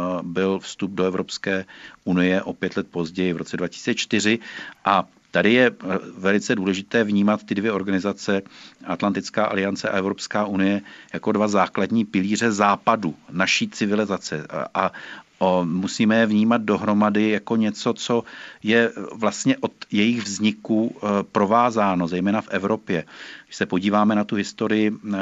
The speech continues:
po, eh, druhé světové válce, tak vlastně, eh, aliance, eh, vzniká i do určité míry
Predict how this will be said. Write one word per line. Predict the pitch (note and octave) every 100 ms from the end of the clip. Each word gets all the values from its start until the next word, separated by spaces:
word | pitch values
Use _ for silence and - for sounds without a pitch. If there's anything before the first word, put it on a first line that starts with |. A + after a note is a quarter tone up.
| F#2+ F#2
po, | - F#2+ F#2+ -
eh, | F#2 - G2 A2+ F#2+
druhé | F#2+ G2 G#2
světové | A2 G#2 A2
válce, | G#2+ G2 G2 - G#2+
tak | G#2+
vlastně, | G2+ G2 - A2 G#2+ - - - -
eh, | - F#2+
aliance, | G#2 G2+ G#2 G#2+ G2 - G#2+ A2
eh, | G#2+ G2+ G2 F#2
vzniká | G2+ G2 E2 F2 F#2+ F#2+ A2 G#2+ A2
i | - G#2
do | F#2+ G2+ G#2
určité | G2+ - G#2+ - A2
míry | G#2 G2+ G#2 G#2+